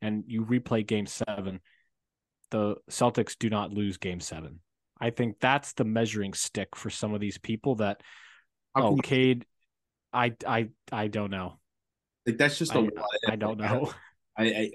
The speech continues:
Speaker 2: I mean, we haven't seen Cade Cunningham play basketball since November of twenty twenty-two. Like, how can you
Speaker 1: He's
Speaker 2: say
Speaker 1: played seventy-six games in two years.
Speaker 2: That's just great. And I love Cade. Like, I think Cade Cunningham's going to be a great player. I think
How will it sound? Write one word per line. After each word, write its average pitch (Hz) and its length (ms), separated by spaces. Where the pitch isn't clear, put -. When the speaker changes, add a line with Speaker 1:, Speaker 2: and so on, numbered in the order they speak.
Speaker 2:
I - 40
mean, 113 100
we 123 120
haven't 135 220
seen 113 200
Cade 110 260
Cunningham 107 380
play 95 160
basketball 92 480
since 90 380
November 107 460
of 95 140
twenty 101 220
twenty-two. 90 500
Like, 82 160
how 113 120
can 113 160
you 95 40
Speaker 1:
He's 90 120
Speaker 2:
say - 40
Speaker 1:
played 120 220
seventy-six 147 760
games 107 380
in 98 100
two 101 180
years. - 460
Speaker 2:
That's 117 240
just 113 140
great. 120 200
And 139 200
I 156 80
love 180 240
Cade. 110 220
Like, 117 160
I 123 160
think 131 260
Cade 131 140
Cunningham's 135 360
going 123 160
to 113 60
be 110 100
a - 20
great 95 180
player. 120 220
I 85 60
think 110 180